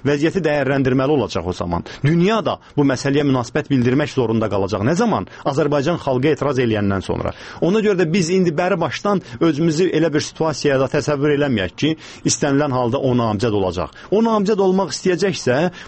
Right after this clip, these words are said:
bu əlavə bir sübut olacaq ki, qarşıdan gələn seçkilər artıq demokratik olmayacaq. Biz ona uyğun olaraq qərarlarımızı verəcəyik.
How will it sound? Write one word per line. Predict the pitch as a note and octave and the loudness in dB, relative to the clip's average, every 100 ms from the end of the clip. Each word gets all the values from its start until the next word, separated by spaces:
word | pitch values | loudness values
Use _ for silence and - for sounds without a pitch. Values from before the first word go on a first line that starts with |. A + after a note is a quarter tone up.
| - | -2
bu | - | 0
əlavə | E3+ F3 F3 E3+ F3 | 0 2 2 2 2
bir | D#3+ | 0
sübut | - F3 E3+ F3 | 0 0 0 0
olacaq | D3 C#3 C3 - | -2 0 -2 -4
ki, | - C#3+ | -2 0
qarşıdan | C#3+ A2+ - D#3 C3 | 0 -2 -2 0 2
gələn | C3 B2+ | 2 2
seçkilər | C#3 - E3 F3 - | 0 0 -2 0 0
artıq | C3 - D3+ | -2 0 0
demokratik | C3+ C3 B2+ B2 C#3+ | 0 0 -2 -2 0
olmayacaq. | C#3+ G2 D#2 D2+ F#2+ - - - - | 0 0 -4 -6 -8 -10 -20 -16 -2
Biz | F#3 F3+ | -2 0
ona | F3 F#3 G#3 | 0 2 2
uyğun | F3+ F3 F3 G3+ F3 | 2 2 4 4 2
olaraq | F3 D#3 F#3+ A3+ - - | 2 2 0 -2 -8 -4
qərarlarımızı | D#3 D#3+ D#3 D3+ D3 C#3+ C3 D3 | 0 0 2 2 2 2 2 2
verəcəyik. | B2 G#2 A2 - | 2 2 -2 -2